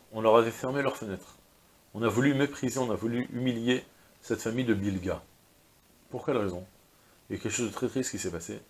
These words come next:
C'est qu'il y avait une, une fille de la famille de Bilga qui a, qui a tourné mal. Elle s'est dévergondée.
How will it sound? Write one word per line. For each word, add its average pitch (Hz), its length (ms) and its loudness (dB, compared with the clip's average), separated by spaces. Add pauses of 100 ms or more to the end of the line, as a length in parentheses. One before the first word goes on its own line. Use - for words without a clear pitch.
(360)
C'est - 120 -14
qu'il 98 140 -8
y - 20 -6
avait 110 140 0
une, 87 580 -4
une 87 300 -8
fille 135 240 -4
de 107 80 -10
la 90 80 0
famille 110 220 -8
de 98 80 -2
Bilga 92 420 -2 (760)
qui 101 240 -2
a, 78 1080 0 (120)
qui - 100 -10
a - 40 -4
tourné 85 300 -8
mal. 76 220 -10 (760)
Elle 87 100 -10
s'est 92 120 -8
dévergondée. 82 560 -4